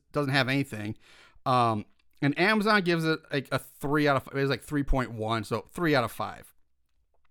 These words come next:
Plot keywords. There were twenty-seven total plot keywords for this movie. Five of them just refer to the various costumes people were wearing, which is just laziness.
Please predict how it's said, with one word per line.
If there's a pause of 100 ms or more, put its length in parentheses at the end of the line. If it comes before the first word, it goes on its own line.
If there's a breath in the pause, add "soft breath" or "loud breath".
(220)
Plot
keywords. (340 soft breath)
There
were
twenty-seven
total
plot
keywords
for
this
movie.
Five
of
them (380 soft breath)
just
refer
to
the
various
costumes
people
were
wearing,
which
is
just
laziness.